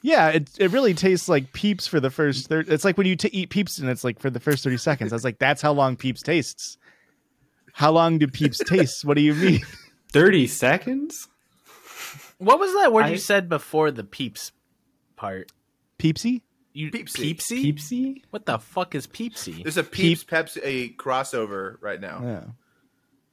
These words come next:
Speaker 1: That's about the
Speaker 3: I
Speaker 1: response
Speaker 3: hate
Speaker 1: it
Speaker 3: that.
Speaker 1: deserves.
Speaker 4: It's
Speaker 1: It wasn't
Speaker 4: good.
Speaker 1: good. It wasn't good.
Speaker 4: I, I really, I really
Speaker 3: What?
Speaker 4: liked it.
Speaker 3: Uh, what? It's actual Pepsi?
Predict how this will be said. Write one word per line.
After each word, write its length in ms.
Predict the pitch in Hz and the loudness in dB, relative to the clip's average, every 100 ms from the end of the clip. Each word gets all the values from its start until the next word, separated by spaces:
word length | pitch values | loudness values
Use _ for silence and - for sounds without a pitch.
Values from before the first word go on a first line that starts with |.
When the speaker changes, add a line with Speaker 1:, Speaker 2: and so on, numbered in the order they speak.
| _ _ _ _ _ _ _ _ _ _ _ _ _ _ _ _ _ _ _ _ _ _ _ _ - | _ _ _ _ _ _ _ _ _ _ _ _ _ _ _ _ _ _ _ _ _ _ _ _ -8
Speaker 1:
That's 220 | 123 - | -8 -4
about 240 | 110 107 104 | -2 -2 -2
the 80 | |
Speaker 3:
I 40 | 101 | -6
Speaker 1:
response 220 | 107 131 104 | -4 -2 -2
Speaker 3:
hate 40 | |
Speaker 1:
it 20 | 147 | -4
Speaker 3:
that. 80 | 98 | -6
Speaker 1:
deserves. 500 | 101 123 104 90 131 | -4 -2 -2 0 2
Speaker 4:
It's 160 | 123 | 2
Speaker 1:
It 40 | 127 | 4
wasn't 320 | 147 165 117 | 6 6 4
Speaker 4:
good. 320 | 101 85 110 | 0 -4 -12
Speaker 1:
good. 40 | - 120 | -8 -2
It 60 | |
wasn't 280 | 123 117 113 | 0 -2 -2
good. 200 | 139 143 - - | 0 -2 -2 -16
Speaker 4:
I, 80 | - _ - - - - | -16 _ -20 -10 -8 0
I 100 | 320 | 2
really, 500 | - 214 196 135 139 _ _ _ - | 2 -2 -4 -4 -6 _ _ _ 2
I 80 | 160 | 4
really 420 | 120 110 131 135 | 2 2 2 2
Speaker 3:
What? 60 | 135 | 2
Speaker 4:
liked 260 | 151 143 | 0 -2
it. 160 | 95 - _ _ _ - | -12 -12 _ _ _ 2
Speaker 3:
Uh, 180 | 262 302 | 4 4
what? 260 | 311 466 - _ _ _ _ _ _ | 2 2 2 _ _ _ _ _ _
It's 180 | 214 208 | -4 0
actual 440 | 196 214 269 226 | 2 2 0 -4
Pepsi? 380 | - 170 170 - | -4 -4 -4 -4